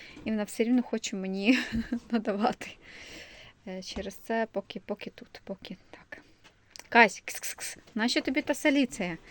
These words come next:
Ти хочеш грати? Вони звикли, що вони вільно бігали в своїй кімнаті,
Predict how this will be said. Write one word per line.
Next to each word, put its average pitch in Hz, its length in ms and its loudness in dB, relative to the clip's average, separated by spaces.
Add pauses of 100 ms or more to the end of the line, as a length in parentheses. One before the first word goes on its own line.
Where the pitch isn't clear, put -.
(280)
Ти 302 100 -6
хочеш 262 340 4
грати? 233 600 4 (1040)
Вони 247 260 6
звикли, 247 460 2
що 202 200 -6
вони 202 180 0
вільно 190 300 0
бігали 185 360 -2
в 185 60 -6
своїй 202 260 -2
кімнаті, 208 520 -2